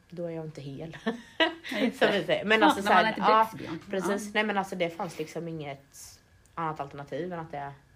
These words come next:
Speaker 1: det skulle bara, det skulle bara vara så.
Speaker 2: Mm.
Speaker 1: Eh, men, eh, alltså, ja, man kan väl säga att det är väldigt skönt att man inte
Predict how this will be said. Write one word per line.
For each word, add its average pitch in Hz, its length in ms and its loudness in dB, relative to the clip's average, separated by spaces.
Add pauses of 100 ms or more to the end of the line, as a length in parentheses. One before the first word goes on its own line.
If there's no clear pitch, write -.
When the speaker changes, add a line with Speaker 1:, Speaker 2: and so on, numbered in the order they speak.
(160)
Speaker 1:
det 156 80 -14
skulle 160 240 -10
bara, 131 320 -10 (680)
det - 60 -20
skulle - 180 -10
bara 117 140 -8
vara - 160 -14
så. - 140 -12 (320)
Speaker 2:
Mm. 180 200 -10 (2250)
Speaker 1:
Eh, 151 680 -8 (120)
men, 180 460 -4
eh, 170 380 -4 (2250)
alltså, 170 380 -6 (1400)
ja, 190 280 -6 (380)
man 185 140 -8
kan 190 140 -8
väl 185 100 -8
säga 185 240 -8
att 175 120 -14
det 180 60 -6
är 175 60 -6
väldigt 170 440 -12
skönt 170 300 -10
att - 140 -20
man 165 140 -10
inte 160 500 -12